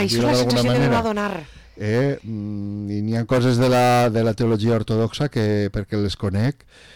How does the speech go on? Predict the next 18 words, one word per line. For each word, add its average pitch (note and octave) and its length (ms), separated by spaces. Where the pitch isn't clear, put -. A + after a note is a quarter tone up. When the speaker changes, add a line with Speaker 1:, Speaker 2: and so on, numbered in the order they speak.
Speaker 2:
doncs G2+ 260
sí A2+ 120
que A#2 140
les A2+ 160
puc A2 240
anar G#2 220
interpretant, A#2+ 760
i, A2 80
per G#2+ 160
exemple, B2+ 440
el A#2 120
ritual A2+ 360
que C#3 80
vam B2+ 160
fer B2+ 180
el A2 200
diumenge G#2 360
passat, A#2+ 440